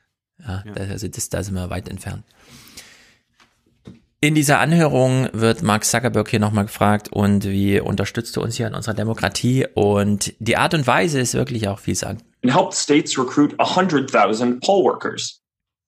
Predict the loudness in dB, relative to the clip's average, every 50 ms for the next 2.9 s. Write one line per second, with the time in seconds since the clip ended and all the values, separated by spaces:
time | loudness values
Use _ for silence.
0 | _ _ 0 0 0 2 2 0 2 2 2 2 2 2 0 -2 -2 -2 -2 -4
1 | -4 -4 -4 -6 -8 -4 -2 0 0 0 0 -2 -4 -4 -2 0 2 4 4 2
2 | 2 0 0 0 0 2 0 -2 -2 0 0 2 2 2 0 -2 -6